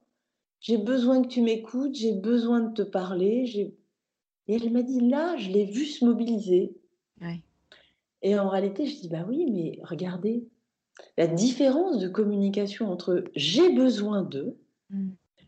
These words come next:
Speaker 1: et tu n'as pas fait ça. »
Speaker 2: Ouais.
Speaker 1: Elle me dit : « Oui, c'est flagrant. »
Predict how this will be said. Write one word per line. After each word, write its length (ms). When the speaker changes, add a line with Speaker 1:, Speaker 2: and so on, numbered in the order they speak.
Speaker 1:
et 280
tu 120
n'as 140
pas 420
fait 220
ça. » 460
Speaker 2:
Ouais. 360
Speaker 1:
Elle 120
me 80
dit : « 160
Oui, 60
c'est 160
flagrant. » 720